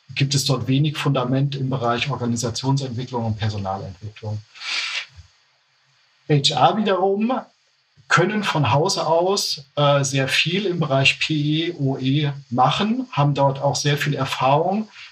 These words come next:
nehmen sich aber oft nicht selbst das Mandat für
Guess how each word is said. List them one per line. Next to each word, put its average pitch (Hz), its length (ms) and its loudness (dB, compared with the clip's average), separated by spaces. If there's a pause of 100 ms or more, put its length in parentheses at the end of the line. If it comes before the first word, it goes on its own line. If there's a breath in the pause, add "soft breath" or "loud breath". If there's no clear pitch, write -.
(120 loud breath)
nehmen 151 340 2
sich 190 300 0
aber 151 260 2
oft 160 300 -4
nicht 156 260 0 (240)
selbst 143 600 -2
das 143 180 0
Mandat 135 520 2
für 147 460 0